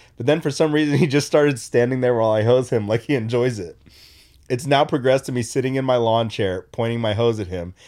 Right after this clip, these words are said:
and him just staring at me while he does so. <laughs>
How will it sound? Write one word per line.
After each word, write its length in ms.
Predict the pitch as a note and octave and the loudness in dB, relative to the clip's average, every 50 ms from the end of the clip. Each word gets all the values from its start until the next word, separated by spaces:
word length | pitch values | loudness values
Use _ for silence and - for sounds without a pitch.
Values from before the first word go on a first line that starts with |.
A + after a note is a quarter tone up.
| _ _ - | _ _ -6
and 120 | A2+ A#2+ | -2 0
him 160 | C#3 C3+ B2+ | 0 0 0
just 220 | A#2+ B2+ B2+ - - | -2 -4 -4 -4 -6
staring 360 | - A#2+ A2 A#2 A#2 A2+ G#2+ | -4 -2 0 0 0 0 -2
at 100 | G#2+ A#2+ | -6 -6
me 120 | B2 B2 | -4 -4
while 180 | A2+ G#2 A2 - | -2 0 0 0
he 140 | - G3 D#3+ | 0 -2 -2
does 300 | A2+ C#3 C#3+ - - - | 0 0 0 0 -2 -10
so. 400 | - - D#3 - F#3+ - E3 - | -6 -6 -2 0 0 0 0 -4
<laughs> 40 | - | -4